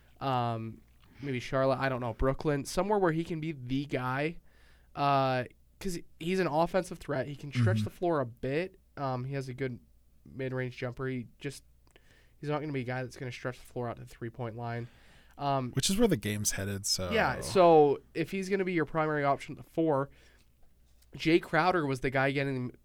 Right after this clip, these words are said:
Speaker 1: the minutes down the stretch
Speaker 2: Mm-hmm.
Speaker 1: in every close game that the Jazz played,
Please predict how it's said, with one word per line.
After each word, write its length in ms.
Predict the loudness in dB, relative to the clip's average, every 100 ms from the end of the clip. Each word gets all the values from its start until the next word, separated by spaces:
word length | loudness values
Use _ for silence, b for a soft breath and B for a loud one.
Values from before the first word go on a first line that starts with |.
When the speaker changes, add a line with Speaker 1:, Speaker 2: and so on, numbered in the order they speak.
| -18
Speaker 1:
the 180 | -6 -2
minutes 320 | -2 -2 -4
down 200 | -6 -6
the 60 | -8
stretch 560 | -2 0 2 0 -2
Speaker 2:
Mm-hmm. 340 | -2 -2 -4 -4 -8 _
Speaker 1:
in 160 | -6 -6
every 340 | 0 0 2 -2
close 380 | 0 -2 -2 -4
game 260 | -4 -4
that 120 | -6
the 80 | -8
Jazz 380 | -4 -4 -2 -4
played, 460 | -6 -6 -4 -6